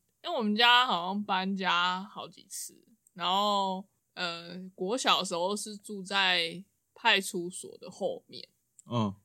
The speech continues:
Speaker 1: 然后那时候住的公寓都还是那个铁门嘛，你要拿钥匙。啊，
Speaker 2: 嗯。
Speaker 1: 如果你忘记带，你就是被锁在外面，不像现在有电子锁啊什么的，然后还有管理员来帮你按那个电梯门，以前没有啊。
Speaker 2: 对。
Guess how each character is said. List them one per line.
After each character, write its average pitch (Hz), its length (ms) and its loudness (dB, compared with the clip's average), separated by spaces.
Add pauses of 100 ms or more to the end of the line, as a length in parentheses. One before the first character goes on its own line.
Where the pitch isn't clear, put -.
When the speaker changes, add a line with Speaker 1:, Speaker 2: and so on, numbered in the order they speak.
(140)
Speaker 1:
然 196 180 0
后 254 340 6
那 247 140 0
时 208 220 -2
候 226 580 2 (280)
住 247 240 -8
的 170 380 0
公 196 380 2
寓 196 340 -8
都 185 160 -4
还 180 160 2
是 190 100 -6
那 190 100 -8
个 180 100 -6
铁 - 440 -16
门 - 100 -20 (100)
嘛， - 80 -20 (140)
你 175 100 -12
要 175 140 0
拿 180 160 2
钥 185 320 2
匙。 - 300 -8 (280)
啊， 202 80 0
Speaker 2:
嗯。 220 40 4
Speaker 1:
如 220 100 6
果 220 80 8
你 180 120 2
忘 180 220 0
记 180 120 -2
带， 175 240 2
你 156 60 -10
就 160 120 -6
是 160 80 -10
被 160 160 -2
锁 - 260 -12
在 85 140 -12
外 98 220 -10
面， - 200 -20 (180)
不 185 120 -4
像 208 220 2
现 202 120 2
在 190 100 4
有 160 120 0
电 170 260 -2
子 151 240 -18
锁 - 360 -14
啊 196 160 -18
什 - 120 -20
么 - 60 -20 (140)
的， - 260 -20
然 160 140 -10
后 175 80 -2
还 180 100 4
有 180 100 6
管 165 240 -2
理 170 140 -6
员 117 160 -6
来 135 140 -4
帮 147 200 -4
你 160 80 -10 (320)
按 175 220 2
那 175 60 -8
个 165 100 -8
电 160 240 -6
梯 175 220 -16
门， - 200 -20 (280)
以 180 160 -12
前 175 220 -2
没 170 180 -4
有 165 180 0
啊。 - 220 -12
Speaker 2:
对。 113 240 2